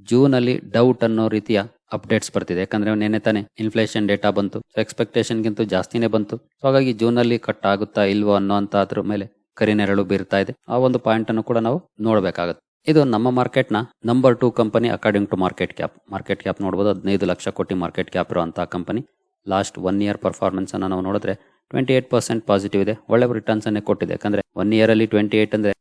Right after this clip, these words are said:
ತುಂಬಾನೇ ಒಳ್ಳೆ ರಿಟರ್ನ್ಸ್ ಅಂತಾನೆ ಹೇಳ್ಬೋದು. ಯಾಕಂದ್ರೆ anything more than twelve percent ಒಳ್ಳೆ ರಿಟರ್ನ್ಸ್, so more than twelve ಇದೆ, so ಒಳ್ಳೆ ರಿಟರ್ನ್ಸ್ ಅನ್ನೇ ಕೊಟ್ಟಿದೆ. ಫೈವ್ ಇಯರ್ಸ್ ಪರ್ಫಾರ್ಮೆನ್ಸ್ ಅನ್ನು ನೋಡಿದ್ರೆ ಹಂಡ್ರೆಡ್ ಅಂಡ್ ಟೂ ಪರ್ಸೆಂಟ್ ಇದೆ.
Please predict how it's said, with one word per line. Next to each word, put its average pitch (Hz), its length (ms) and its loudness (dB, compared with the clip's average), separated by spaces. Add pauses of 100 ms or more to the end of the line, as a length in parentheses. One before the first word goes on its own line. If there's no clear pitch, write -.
(140)
ತುಂಬಾನೇ 120 480 2
ಒಳ್ಳೆ 107 280 4
ರಿಟರ್ನ್ಸ್ 98 360 -4
ಅಂತಾನೆ 95 260 -4
ಹೇಳ್ಬೋದು. 87 220 -2
ಯಾಕಂದ್ರೆ 92 300 -2 (300)
anything 123 360 2
more 107 160 2
than 104 200 0
twelve 104 220 0
percent 101 400 -2 (100)
ಒಳ್ಳೆ 95 180 2
ರಿಟರ್ನ್ಸ್, 85 440 -6
so - 420 -14
more 113 160 0
than 113 180 0
twelve 113 220 2
ಇದೆ, 107 100 0
so - 320 -8
ಒಳ್ಳೆ 113 220 4
ರಿಟರ್ನ್ಸ್ 101 340 -2
ಅನ್ನೇ 98 140 -4
ಕೊಟ್ಟಿದೆ. 98 340 -6 (320)
ಫೈವ್ 113 180 2
ಇಯರ್ಸ್ 110 160 0
ಪರ್ಫಾರ್ಮೆನ್ಸ್ 101 540 -4
ಅನ್ನು 98 140 -4
ನೋಡಿದ್ರೆ 98 300 -4
ಹಂಡ್ರೆಡ್ 95 300 -6
ಅಂಡ್ 98 140 -6
ಟೂ 107 200 -2
ಪರ್ಸೆಂಟ್ 98 400 -4
ಇದೆ. - 160 -10